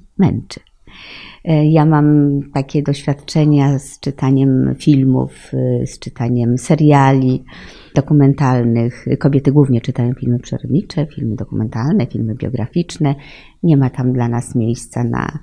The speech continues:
czytanie fabuły i słusznie, dlatego że głos męski jest bardziej neutralny, mniej się wybija, mniej go słychać. No ale dlaczego wspomniałam o tych serialach? Dlatego, że my możemy czytać przez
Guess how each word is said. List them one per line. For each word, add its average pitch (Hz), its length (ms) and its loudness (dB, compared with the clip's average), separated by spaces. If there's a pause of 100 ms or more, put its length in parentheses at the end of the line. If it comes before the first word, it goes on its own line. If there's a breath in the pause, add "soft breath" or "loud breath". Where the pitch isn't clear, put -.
(140 soft breath)
czytanie 131 360 0
fabuły 143 460 0 (120)
i - 20 0
słusznie, 156 720 2 (520 loud breath)
dlatego 170 400 0
że 147 380 2
głos 151 320 0
męski 139 360 2
jest 139 120 -2
bardziej 139 300 0
neutralny, 120 720 -2
mniej 143 800 4 (520 soft breath)
się 147 220 2
wybija, 131 500 2
mniej 143 280 6
go 139 160 2
słychać. - 640 -6 (400 loud breath)
No 156 140 4
ale 143 120 2
dlaczego 147 360 0
wspomniałam 131 500 2
o 120 80 -2
tych 127 180 -4
serialach? 127 480 -2
Dlatego, 151 320 -2
że 196 80 6
my 190 160 8
możemy 190 400 4
czytać 185 340 -2
przez - 520 -8